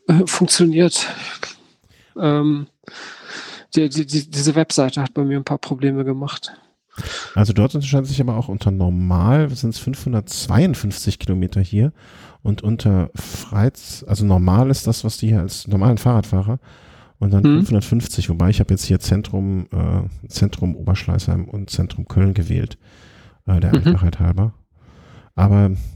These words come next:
Speaker 2: die Strecken gleicht sich, gleicht auch der Rennradstrecke, ähm, die mir Obwohl, nee, auch nicht wirklich, ja, doch. Dieser, dieser Punkt Frankfurt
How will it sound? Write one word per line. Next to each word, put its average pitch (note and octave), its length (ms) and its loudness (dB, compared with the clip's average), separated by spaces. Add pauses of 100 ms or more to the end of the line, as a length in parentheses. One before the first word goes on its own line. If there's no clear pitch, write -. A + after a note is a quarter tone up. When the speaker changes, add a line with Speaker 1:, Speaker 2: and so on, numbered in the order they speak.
(120)
Speaker 2:
die F#2+ 100 -2
Strecken - 400 -2
gleicht G#2 600 0
sich, - 400 -4 (260)
gleicht G2 380 0
auch G2+ 100 -4
der F#2+ 220 2
Rennradstrecke, F#2+ 800 0 (180)
ähm, F2 640 0 (160)
die F2+ 120 0
mir F2+ 420 2 (200)
Obwohl, F3+ 260 -2
nee, F#3 220 0
auch D3+ 120 -4
nicht D#3 160 -6
wirklich, C3 300 -8
ja, A#2 140 0
doch. A2+ 240 -4 (760)
Dieser, G2 240 2
dieser G2 360 2
Punkt - 440 -6 (520)
Frankfurt - 880 -6